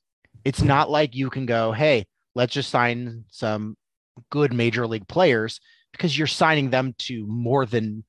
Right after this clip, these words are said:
one or two years. And instead, you're gonna be signing, you know, guys like V R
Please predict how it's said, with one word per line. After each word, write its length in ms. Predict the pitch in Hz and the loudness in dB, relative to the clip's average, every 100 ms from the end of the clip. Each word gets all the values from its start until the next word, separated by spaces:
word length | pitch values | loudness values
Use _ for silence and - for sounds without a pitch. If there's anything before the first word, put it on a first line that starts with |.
| _ _ _ 202 | _ _ _ -10
one 240 | 135 131 | -4 0
or 80 | 123 | -2
two 260 | - - 117 | -4 -8 -8
years. 680 | 95 117 156 98 104 - - _ _ _ _ _ _ - | -6 -2 -2 -2 -6 -8 -12 _ _ _ _ _ _ -6
And 540 | 123 120 117 113 110 110 _ _ 107 _ - | -2 0 0 -2 -6 -12 _ _ -20 _ -16
instead, 360 | 123 - 160 117 | -6 2 2 2
you're 120 | 117 | -6
gonna 160 | 127 | -4
be 340 | 131 120 104 104 - _ _ _ _ _ | -4 -4 -4 -4 -8 _ _ _ _ _
signing, 680 | - 117 107 107 110 110 120 _ _ _ _ _ _ _ _ _ _ _ _ - | -6 -2 0 0 -2 -6 -10 _ _ _ _ _ _ _ _ _ _ _ _ -16
you 180 | 107 | -10
know, 400 | 98 92 98 104 - | -6 -6 -6 -8 -4
guys 320 | 110 104 104 | 0 0 0
like 300 | 113 104 104 | 0 0 -2
V 320 | 117 117 120 | -10 -2 0
R 480 | 104 95 90 104 - | 2 2 2 0 -6